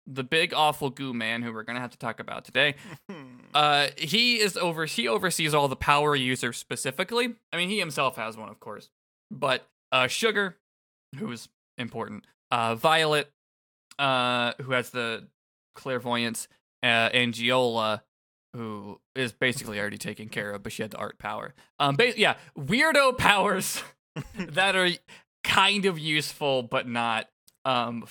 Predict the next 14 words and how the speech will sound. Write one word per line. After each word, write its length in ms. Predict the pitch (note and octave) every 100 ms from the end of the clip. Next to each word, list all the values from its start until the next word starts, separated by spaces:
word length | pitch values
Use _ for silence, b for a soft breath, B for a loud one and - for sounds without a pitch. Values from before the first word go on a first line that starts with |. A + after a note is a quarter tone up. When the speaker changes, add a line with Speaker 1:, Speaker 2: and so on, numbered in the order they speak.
| -
Speaker 1:
fighters 460 | C3 A#2 G#2+ G#2+
necessarily. 800 | A#2 - - - - - G1+ G1+ - _ -
Speaker 2:
Yeah. 160 | A2+ F#2+ _ _ -
Speaker 1:
Uh, 440 | F3 E3 D#3+ D#3
speaking 300 | D3+ A#3+ F#3+
of 80 | E3
fighters, 400 | A3 F#3+ E3+ D3+
though, 160 | C#3+ C3+
Diamante 880 | C#3 C#3 D#3+ F#3 E3+ D#3 C3 B2 B2 _ -
oversees 560 | C3+ A#2+ B2 B2 A#2
all 120 | A#2+ A#2
the 100 | A#2
strong 300 | - A#2+ A2
fighters, 580 | - E3 D#3 C#3 B2+